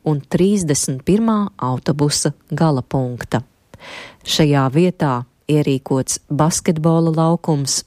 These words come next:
bērnu rotaļu laukums un trenažieri vingrošanai. Pēc svinīgās atklāšanas piektdien jaunajā sporta laukumā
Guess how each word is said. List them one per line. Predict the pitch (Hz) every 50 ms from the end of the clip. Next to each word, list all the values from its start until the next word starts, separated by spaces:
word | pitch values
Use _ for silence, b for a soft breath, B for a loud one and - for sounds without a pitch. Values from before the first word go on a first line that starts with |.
| _ _ _ _ _ -
bērnu | 139 131 147 147 143 131 123 - 135 135 - - -
rotaļu | 156 143 151 160 196 214 - - 202 190 190 180
laukums | 175 170 170 175 190 196 - - 160 147 135 - - - b b b b _
un | - 180 214 262 285
trenažieri | - - - - 170 160 143 135 131 - - 131 127 127 123 117 127 - _ _
vingrošanai. | - 143 147 147 143 147 143 147 135 120 123 - - - 135 127 123 120 117 117 - _ _ _ _ _ - - - B B B B B B B B B B
Pēc | B - 147 143 135 - - -
svinīgās | - - - 165 170 170 147 147 139 127 131 151 135 135 - - -
atklāšanas | - 165 - - - - 202 196 180 175 - - - 165 165 160 156 - - - - _ _
piektdien | - - 131 131 131 127 135 131 180 180 208 226 226 - _ _ _
jaunajā | _ - 175 190 202 208 196 180 175 175 170 160
sporta | 151 - - - - 175 175 170 - - 156
laukumā | 156 156 156 170 170 - 170 160 151 147 139